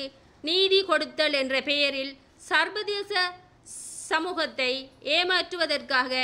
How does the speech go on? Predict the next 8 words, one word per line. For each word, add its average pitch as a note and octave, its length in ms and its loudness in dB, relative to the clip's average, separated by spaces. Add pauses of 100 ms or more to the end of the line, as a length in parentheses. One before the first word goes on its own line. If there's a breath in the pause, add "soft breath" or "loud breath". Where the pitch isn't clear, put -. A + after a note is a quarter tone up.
(140)
இலங்கை D4 340 2 (120)
அரங்-, D4 260 -2 (160)
அரசாங்கத்தினால் D4 840 0 (420 loud breath)
தமிழ் F4 300 2 (140)
தலைவர்களின் D4+ 680 0 (840)
ஆதரவுடன் D4 580 2 (140)
வலிந்து F#4 400 0
காணாமலாக்கப்பட்டவர்களின் C#4 1500 0